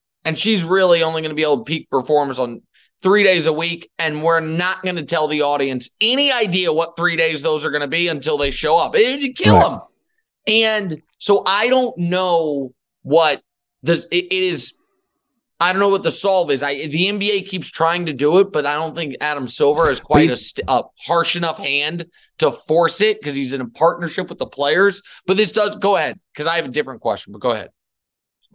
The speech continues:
Speaker 2: Well, because I don't think there is a solve, and that's okay. nascar's audience is old. Every, every sport has a hole and a problem. nascar's sport is old.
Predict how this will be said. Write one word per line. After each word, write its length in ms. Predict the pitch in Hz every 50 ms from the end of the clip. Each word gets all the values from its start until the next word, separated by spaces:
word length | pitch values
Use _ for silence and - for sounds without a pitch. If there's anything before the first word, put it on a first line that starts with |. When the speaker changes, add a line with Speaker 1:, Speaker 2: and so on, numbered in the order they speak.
| _ -
Speaker 2:
Well, 440 | 156 170 175 170 160 127 110 - - _ - 110
because 360 | 98 139 123 - 160 139 135
I 80 | 151
don't 220 | 139 147 151 - -
think 200 | - 143 127 117
there 140 | 139 123 127
is 160 | 135 120 123
a 60 | 107
solve, 340 | - - 113 101 92 95 87
and 80 | 101
that's 200 | 101 95 95 -
okay. 580 | 101 95 90 - - 113 104 90 - - - - _ -
nascar's 760 | 101 107 110 127 139 131 - - - 123 120 117 113 107 - -
audience 720 | - 98 104 104 101 101 98 101 101 90 80 - - - _ _
is 180 | - 101 92 78 -
old. 340 | 107 98 90 78 71 69 - -
Every, 400 | 127 139 139 123 190 190 180 -
every 220 | - 135 117 185 190
sport 280 | - - - 143 139 131
has 120 | 135 120
a 60 | 135
hole 420 | 117 - 113 101 78 69 - - _ _ _ _ _ _ -
and 80 | - 110
a 60 | 107
problem. 400 | - 120 85 - - - - - _ _ - - - - - - - - - - -
nascar's 720 | - 104 110 113 127 139 - - - 123 120 120 120 110
sport 440 | - - - - 107 107 107 101 - -
is 180 | 107 101 90 85 -
old. 460 | - 95 90 82 76 69 67 - -